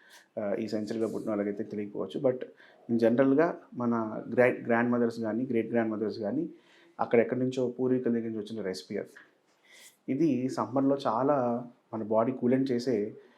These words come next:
కూలింగ్ చేసే టెక్నిక్‌లో ఇదొక పదార్థం. అసలు ఈ చలిదన్నం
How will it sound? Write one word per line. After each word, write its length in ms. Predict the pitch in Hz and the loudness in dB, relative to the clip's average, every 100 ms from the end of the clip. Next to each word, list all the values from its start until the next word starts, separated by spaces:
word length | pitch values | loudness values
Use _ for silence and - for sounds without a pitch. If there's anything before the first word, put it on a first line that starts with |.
| _ - | _ 2
కూలింగ్ 340 | 170 165 151 | 4 6 4
చేసే 200 | 131 160 | 2 -2
టెక్నిక్‌లో 680 | - 120 123 131 147 208 220 - _ _ | -6 -4 -4 -4 0 -2 -2 -16 _ _
ఇదొక 360 | 240 117 180 - - - _ _ _ _ - | 0 2 2 -2 -6 -20 _ _ _ _ -2
పదార్థం. 380 | 113 107 104 104 - _ - - _ _ - - _ _ _ - | 2 2 0 -8 -14 _ -20 -20 _ _ -20 -20 _ _ _ -2
అసలు 140 | 156 | 0
ఈ 40 | 160 | 2
చలిదన్నం 920 | 139 131 160 180 175 165 135 127 | 6 8 8 8 6 6 4 0